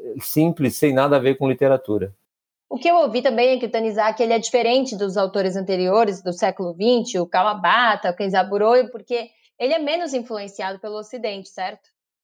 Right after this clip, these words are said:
Speaker 1: É, ele foi menos influenciado pelo Ocidente porque ele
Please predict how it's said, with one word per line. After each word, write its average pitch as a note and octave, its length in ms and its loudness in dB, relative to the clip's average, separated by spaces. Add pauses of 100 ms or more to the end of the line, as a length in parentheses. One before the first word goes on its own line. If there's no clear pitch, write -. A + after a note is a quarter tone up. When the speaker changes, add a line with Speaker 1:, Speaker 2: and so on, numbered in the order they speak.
(120)
Speaker 1:
É, C#3+ 120 6
ele D#3 200 4
foi D#3+ 240 2
menos F3+ 360 2
influenciado C#3+ 640 0
pelo B2+ 180 -2
Ocidente C#3+ 560 -2
porque F3 360 -2
ele D#3+ 540 2